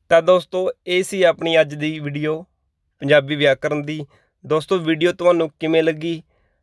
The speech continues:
ਲਾਈਕ, ਸ਼ੇਅਰ ਤੇ ਕੁਮੈਂਟ ਕਰਕੇ ਜ਼ਰੂਰ ਦੱਸਣਾ ਤੇ ਚੈਨਲ ਨੂੰ ਸਬਸਕ੍ਰਾਈਬ ਜ਼ਰੂਰ ਕਰ ਲੈਣਾ, ਤਾਂ ਜੋ ਤੁਹਾਨੂੰ ਹਰ ਨਵੀਂ ਵੀਡੀਓ ਸਭ ਤੋਂ ਪਹਿਲਾਂ ਤੁਹਾਨੂੰ ਮਿਲ ਸਕੇ ਤੇ ਇਹਦੇ ਲਈ ਤੁਹਾਨੂੰ ਨੋਟੀਫਿਕੇਸ਼ਨ ਹੈ ਜੋ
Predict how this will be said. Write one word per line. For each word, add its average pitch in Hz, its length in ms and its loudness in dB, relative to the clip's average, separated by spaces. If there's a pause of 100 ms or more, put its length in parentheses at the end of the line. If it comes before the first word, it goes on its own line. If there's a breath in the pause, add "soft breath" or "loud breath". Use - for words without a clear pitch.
(120)
ਲਾਈਕ, 156 400 2
ਸ਼ੇਅਰ 156 400 -4
ਤੇ 170 120 -8
ਕੁਮੈਂਟ 151 380 -4
ਕਰਕੇ 151 220 -4
ਜ਼ਰੂਰ 135 260 -6
ਦੱਸਣਾ 160 480 -2 (300)
ਤੇ 165 100 -4 (120)
ਚੈਨਲ 170 320 2
ਨੂੰ 175 100 0
ਸਬਸਕ੍ਰਾਈਬ 147 540 0
ਜ਼ਰੂਰ 139 260 -4
ਕਰ 123 160 -4
ਲੈਣਾ, 123 280 -6 (480 soft breath)
ਤਾਂ 175 200 4
ਜੋ 175 100 0
ਤੁਹਾਨੂੰ 175 420 2
ਹਰ 170 180 2
ਨਵੀਂ 175 300 -4
ਵੀਡੀਓ 147 500 -6 (340)
ਸਭ 160 240 -2
ਤੋਂ 190 140 4
ਪਹਿਲਾਂ 156 240 2
ਤੁਹਾਨੂੰ 147 320 0
ਮਿਲ 143 160 -4
ਸਕੇ 143 460 -8 (560)
ਤੇ 160 100 -2
ਇਹਦੇ 165 280 2
ਲਈ 170 140 0
ਤੁਹਾਨੂੰ 151 480 0 (240)
ਨੋਟੀਫਿਕੇਸ਼ਨ 156 600 -2
ਹੈ 151 60 2
ਜੋ 139 380 -2